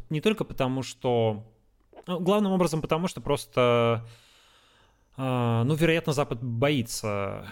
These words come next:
разоз-, слишком сильно разозлить Путина, боится ядерной эскалации, и поэтому есть, э, ну, скажем так, высокая вероятность того, что все-таки конфликт будет замораживаться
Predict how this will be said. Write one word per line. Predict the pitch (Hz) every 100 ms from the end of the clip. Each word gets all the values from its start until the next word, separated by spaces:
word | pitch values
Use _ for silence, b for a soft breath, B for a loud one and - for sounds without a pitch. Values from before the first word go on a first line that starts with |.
| B B B - 123
разоз-, | 127 120 117 113
слишком | - 139 - 120
сильно | 127 113
разозлить | 107 104 107 113 113
Путина, | 202 - 139 110
боится | 110 113 110 - 107
ядерной | 107 113 107 104 101
эскалации, | - 120 156 - - 120 104 113
и | -
поэтому | 113 113 120 123 117 113 110 107 B B B
есть, | 117 113 135 143 - - -
э, | 117 120
ну, | 196 -
скажем | - 151
так, | 131
высокая | 123 135 - 143 113
вероятность | 117 117 113 117 -
того, | 120 127 175 185
что | - 120
все-таки | - 123 117 110
конфликт | 117 113 135 127
будет | 107 117 107
замораживаться | 117 110 127 156 131 107 - 113 113